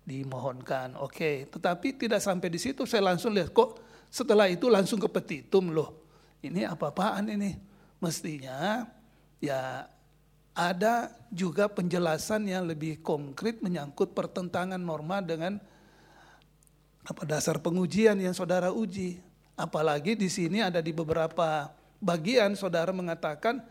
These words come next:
dapat dikatakan bertentangan dengan, loh, dapat dikatakan bertentangan, berarti juga kalau begitu dapat dikatakan bertentangan, dapat dikatakan tidak bertentangan juga, kan begitu. Anda sendiri ragu, kan begitu.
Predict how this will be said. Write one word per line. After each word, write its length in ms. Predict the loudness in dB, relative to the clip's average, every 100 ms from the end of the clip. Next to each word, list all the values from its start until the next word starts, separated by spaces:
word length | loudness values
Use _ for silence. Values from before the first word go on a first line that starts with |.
| -20 -16 -2
dapat 400 | 0 4 2 2
dikatakan 880 | 0 2 2 2 2 4 4 2 -4 -16 -20 -16 4
bertentangan 800 | 4 8 4 6 4 4 2 0
dengan, 320 | 2 0 -2 -6
loh, 240 | -8 -10 -20 _ _ _ _ -10
dapat 320 | -8 -8 -8
dikatakan 640 | -8 -10 -4 -4 -2 -2
bertentangan, 640 | -2 -2 -4 2 2 4 4
berarti 320 | 4 2 2
juga 240 | 4 4
kalau 160 | 6 6
begitu 400 | 6 4 0 4
dapat 240 | 6 6
dikatakan 500 | 2 2 4 4 2 0
bertentangan, 560 | 0 0 0 0 0
dapat 400 | 4 4 6 4
dikatakan 560 | 4 -2 -2 -2 2 2 6
tidak 240 | 6 6
bertentangan 720 | 4 0 -4 0 0 4 2
juga, 320 | 2 2 2 0
kan 160 | -4
begitu. 340 | -4 -6 -6 -10 -12 -20 -20 -20 -20 _ 2
Anda 400 | 4 4 2 2
sendiri 560 | -2 -4 -4 2 6
ragu, 480 | 6 6 4 0 -2 -16 _ _ _ _ _ _
kan 160 | -2 2
begitu. 400 | 4 6 8